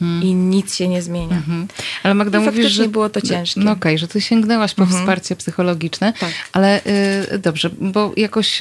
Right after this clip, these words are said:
Speaker 1: w którymś momencie też bardzo dużo się pojawiło takich inicjatyw, że, y, wsparcie, y, psychologiczne dla medyków.
Speaker 2: Tak.
Speaker 1: Nie?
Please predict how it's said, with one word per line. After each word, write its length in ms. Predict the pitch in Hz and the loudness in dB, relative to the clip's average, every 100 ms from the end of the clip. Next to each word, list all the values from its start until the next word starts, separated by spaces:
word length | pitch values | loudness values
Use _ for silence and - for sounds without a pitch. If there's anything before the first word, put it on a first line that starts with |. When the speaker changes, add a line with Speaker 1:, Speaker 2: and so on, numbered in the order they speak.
| 208 | 0
Speaker 1:
w 40 | |
którymś 320 | - 247 247 | 0 0 2
momencie 320 | 214 208 233 214 | 2 2 2 0
też 140 | 196 | 0
bardzo 240 | 202 196 | 0 -2
dużo 200 | 190 196 | -2 -2
się 140 | 202 196 | -2 0
pojawiło 360 | 196 190 208 | 2 2 2
takich 300 | 196 185 - | 0 -4 -2
inicjatyw, 480 | 185 185 - 233 226 | 0 2 2 2 2
że, 100 | 202 202 - 196 196 | 0 0 2 4 4
y, 40 | |
wsparcie, 520 | 185 - 226 220 208 196 - 196 196 | 0 0 0 2 2 0 0 2 2
y, 40 | |
psychologiczne 760 | - 190 190 180 196 226 214 202 | 0 0 2 0 -2 0 2 2
dla 160 | 180 | 2
medyków. 500 | 185 180 156 - 147 | 0 0 -2 -2 -4
Speaker 2:
Tak. 300 | - 180 - - - | -2 -6 -6 -6 0
Speaker 1:
Nie? 200 | 208 | 0